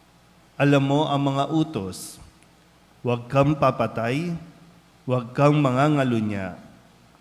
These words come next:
'huwag kang magnanakaw, 'huwag kang magsisinungaling sa iyong pagsaksi, 'huwag kang magdadaya, igalang mo ang iyong ama't ina.'" "Guro,"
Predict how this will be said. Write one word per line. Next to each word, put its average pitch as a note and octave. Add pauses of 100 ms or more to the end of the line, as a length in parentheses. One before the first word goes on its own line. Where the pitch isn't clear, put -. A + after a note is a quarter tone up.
'huwag C3
kang F3+
magnanakaw, A#2 (680)
'huwag C3
kang C3+
magsisinungaling C3+
sa F#3
iyong D#3
pagsaksi, C3 (880)
'huwag C3+
kang D3
magdadaya, A2 (880)
igalang C3+
mo D#3+
ang C3+
iyong A#2
ama't A#2
ina.'" G2 (1200)
"Guro," C3+